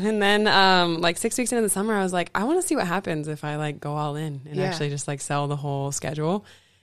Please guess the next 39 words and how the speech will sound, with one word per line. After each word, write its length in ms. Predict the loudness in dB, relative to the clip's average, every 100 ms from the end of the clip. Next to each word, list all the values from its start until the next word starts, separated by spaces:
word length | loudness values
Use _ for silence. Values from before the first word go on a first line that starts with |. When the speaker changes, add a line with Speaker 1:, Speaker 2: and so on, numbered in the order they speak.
| -4
Speaker 1:
and 400 | 4 6 6 4
ended 200 | 4 4
up 100 | 2
selling 260 | 2 2 4
enough 260 | 2 0
to 80 | 0
be 80 | 2
able 120 | 4
to 60 | 2
be 80 | 0
a 40 |
team 200 | -2 -2
leader, 300 | -2 -2 -4 -8 _ _ _
which 160 | -4 -2
was 160 | 0
awesome. 600 | 2 2 0 -2 -2 -4 4
Speaker 2:
And 220 | 8 8 8
this 140 | 6
was, 180 | 4 4
like, 240 | 4 2 -4 -4 4 8 8
after 760 | 6 0 2 6 6 6 6 4
you 200 | 2 2 4
had 80 | 6
already 300 | 6 4 2
just 300 | -2 0 0
been 140 | 4
going 200 | 4 4
to, 60 | 2
like, 180 | 0 -2
school 360 | 2 6 6
part-time, 840 | 6 2 2 0 0 2 -2 -2 -2
and 120 | 0
then 80 | 4
so 180 | 6 6
in 140 | 4
how 240 | 2 2
much 260 | 2 0 -4
time 320 | -2 -2 -2
fr-, 100 | -4